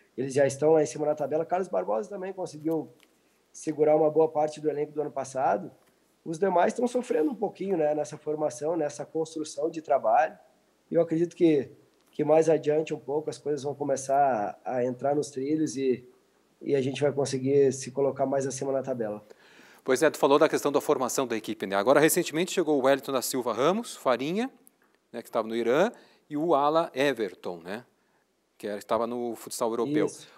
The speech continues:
Speaker 2: O, o, o que que dá pra falar um pouquinho desses atletas? Tem mais atleta pra chegar? O que que a gente pode falar justamente dessa formação dessa equipe?
Speaker 1: A nossa equipe é formada, né, por jovens,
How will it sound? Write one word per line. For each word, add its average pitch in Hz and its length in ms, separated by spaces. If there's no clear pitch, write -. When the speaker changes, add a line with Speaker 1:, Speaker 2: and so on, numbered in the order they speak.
Speaker 2:
O, 302 120
o, 294 840
o - 100
que - 100
que - 60
dá 269 80
pra 254 140
falar 220 100
um 208 60
pouquinho 202 300
desses 165 240
atletas? 165 580
Tem 196 240
mais 180 320
atleta 156 380
pra - 160
chegar? 160 680
O - 40
que 160 120
que 156 80
a - 20
gente 165 160
pode 151 180
falar 143 180
justamente 147 360
dessa 151 180
formação 131 380
dessa 110 240
equipe? - 260
Speaker 1:
A - 140
nossa 196 260
equipe 214 500
é 190 140
formada, 165 460
né, 156 100
por 156 180
jovens, 165 800